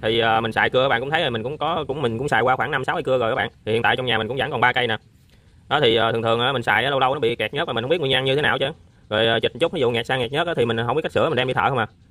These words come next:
Thì thợ thì thường thường người ta buông ra, người ta coi này kia nọ lum hết trơn á. Cái cách mà để ngừa cái tình trạng, ờ, nhớt, ờ, không có lên á, thì người ta không có chỉ cho bạn đâu.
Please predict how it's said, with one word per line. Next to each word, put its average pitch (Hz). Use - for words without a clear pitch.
Thì 110
thợ 104
thì 120
thường 110
thường 113
người 113
ta 123
buông 135
ra, 135
người 127
ta 117
coi 127
này 123
kia 131
nọ 117
lum 123
hết 139
trơn 131
á. 143
Cái 156
cách 175
mà 117
để 131
ngừa 113
cái 151
tình 113
trạng, 104
ờ, 131
nhớt, 160
ờ, 139
không 135
có 151
lên 135
á, 151
thì 117
người 113
ta 131
không 120
có -
chỉ 120
cho 147
bạn 120
đâu. 127